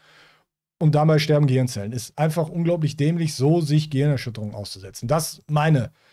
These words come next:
mein Kritikpunkt. Khabib hat einen anderen Kritikpunkt, den ich aber auch verstehen kann. Er sagt, ein Mann, gibst du einfach keine Backpfeife. Macht man nicht, sagt er. Ne? Und da, wo ich herkomme,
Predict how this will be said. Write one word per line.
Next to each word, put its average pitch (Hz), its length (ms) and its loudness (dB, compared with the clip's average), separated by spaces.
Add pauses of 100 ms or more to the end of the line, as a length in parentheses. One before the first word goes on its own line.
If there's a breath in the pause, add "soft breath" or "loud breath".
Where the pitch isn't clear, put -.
(180 soft breath)
mein 156 200 0
Kritikpunkt. 107 560 -6 (100)
Khabib 170 280 2
hat 202 120 0
einen 180 80 -4
anderen 165 240 2
Kritikpunkt, 175 400 0
den 175 100 0
ich 165 120 0
aber 156 160 0
auch 156 80 -4
verstehen 208 460 -2
kann. 151 200 0
Er 160 160 2
sagt, 185 280 -2
ein 139 180 0
Mann, 190 400 0 (500)
gibst 151 200 0
du 160 40 2
einfach 135 160 2
keine 135 200 0
Backpfeife. 107 500 -8 (640)
Macht 190 300 0
man 240 140 4
nicht, 262 360 0 (160)
sagt 208 240 0
er. 226 180 2
Ne? 185 200 2
Und 151 260 -2
da, 160 180 4
wo 180 120 4
ich 165 160 0
herkomme, 175 680 4